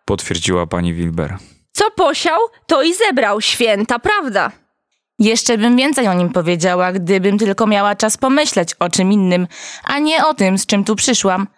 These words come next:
Speaker 3: No, Edwardzie, rozwiąż tłumok, powiedz, co on wart. Bądź zupełnie szczery, o to cię proszę. Wcale się nie obawiam zacząć pierwsza. Owszem, niech oni wiedzą, co tu jest. Wszyscy troje dobrze wiemy, po cośmy tu przyszli.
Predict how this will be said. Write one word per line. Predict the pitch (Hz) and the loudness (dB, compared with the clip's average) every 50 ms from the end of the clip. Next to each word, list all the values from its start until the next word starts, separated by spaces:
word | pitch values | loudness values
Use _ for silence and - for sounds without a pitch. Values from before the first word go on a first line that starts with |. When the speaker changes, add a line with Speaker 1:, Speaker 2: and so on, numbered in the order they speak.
| _ _ _ - - | _ _ _ -4 0
Speaker 3:
No, | 320 302 240 202 208 220 - _ - | 0 2 2 2 0 -2 -6 _ -6
Edwardzie, | 233 208 214 269 247 208 180 170 160 180 180 175 175 220 - | -2 0 0 0 0 0 -2 0 0 2 2 2 0 -2 -2
rozwiąż | - 320 359 269 180 175 175 165 - | -2 0 0 0 0 0 0 -2 -2
tłumok, | - 175 160 160 156 156 165 - - _ - | -4 -2 0 0 0 0 -2 -4 -8 _ -2
powiedz, | - 311 240 202 170 - - | -2 0 0 0 -2 -2 -4
co | - 156 | -2 -2
on | 151 156 147 | -2 -2 -2
wart. | 156 151 156 - - - - - - - _ _ _ _ - | 0 -2 -2 -4 -6 -18 -20 -20 -20 -20 _ _ _ _ -4
Bądź | - 165 185 196 208 208 196 185 | 0 2 2 4 4 2 2 2
zupełnie | 185 196 233 226 - 262 247 247 247 254 254 254 247 | 2 2 0 0 2 2 2 2 4 4 2 2 0
szczery, | - - - - - - 240 247 247 - | -2 -2 0 0 0 2 2 2 2 0
o | 226 233 | -2 -2
to | - 254 254 | -2 -2 -2
cię | - 320 - | 0 -2 0
proszę. | - 349 247 190 - - 165 156 170 165 - - - _ _ _ _ _ _ _ - | 0 0 0 -2 -2 -2 -2 -2 -2 -6 -10 -20 -20 _ _ _ _ _ _ _ -12
Wcale | - - - 285 285 311 320 | -6 -2 -2 0 0 0 0
się | - - 381 | -2 -2 -2
nie | 392 466 480 | -2 0 -2
obawiam | 480 466 - 269 - 240 196 180 170 | 0 0 0 0 2 2 0 0 0
zacząć | 160 160 156 - - 156 156 - - | -2 -4 -4 -2 -2 -4 -4 -4 -8
pierwsza. | - - 156 151 147 147 - - - - 156 160 185 - _ - - _ _ _ _ _ _ _ _ _ - | -4 -2 -2 -2 -2 -4 -6 -6 -4 -2 -2 -2 -2 -6 _ -20 -20 _ _ _ _ _ _ _ _ _ -4
Owszem, | - 277 220 - - - 180 175 175 175 202 - _ - | -2 -2 0 -2 0 0 0 0 0 -2 -4 -6 _ -2
niech | 311 311 277 - | -2 -2 0 0
oni | 302 294 294 294 277 | 0 0 2 2 2
wiedzą, | 285 294 233 185 165 170 165 165 | 2 2 0 0 0 0 0 0
co | - 180 165 | 0 -2 -2
tu | - - 180 | 0 0 0
jest. | 170 151 143 156 - - - - - _ _ _ _ _ _ _ - | 2 2 0 -2 -4 -6 -8 -12 -16 _ _ _ _ _ _ _ -4
Wszyscy | - - 277 208 - - 190 165 | -2 0 0 0 0 0 -2 0
troje | - 175 170 165 160 165 | 0 0 0 2 2 2
dobrze | 165 170 160 165 165 165 | 0 0 0 2 0 2
wiemy, | 165 165 165 165 165 | 2 2 2 2 0
po | - 190 180 | 0 -2 -2
cośmy | - 170 - - 170 156 | 0 -2 0 0 0 0
tu | - 170 | 0 -2
przyszli. | 165 - 175 156 - - 170 170 196 | 0 0 0 0 0 0 0 0 0